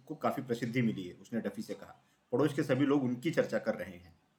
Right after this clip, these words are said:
"हाँ, ये बिल्कुल सच है," डफी ने जवाब दिया, "पर अब जमींदार साहब शिकार के लिए एक विशेष जैकेट चाहते हैं। मालूम नहीं उसके बाद वो क्या चाहेंगे।"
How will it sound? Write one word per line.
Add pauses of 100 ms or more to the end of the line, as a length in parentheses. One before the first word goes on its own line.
(500)
"हाँ,
ये
बिल्कुल
सच
है,"
डफी
ने
जवाब
दिया, (220)
"पर
अब
जमींदार
साहब
शिकार
के
लिए
एक
विशेष
जैकेट
चाहते
हैं। (300)
मालूम
नहीं
उसके
बाद
वो
क्या
चाहेंगे।"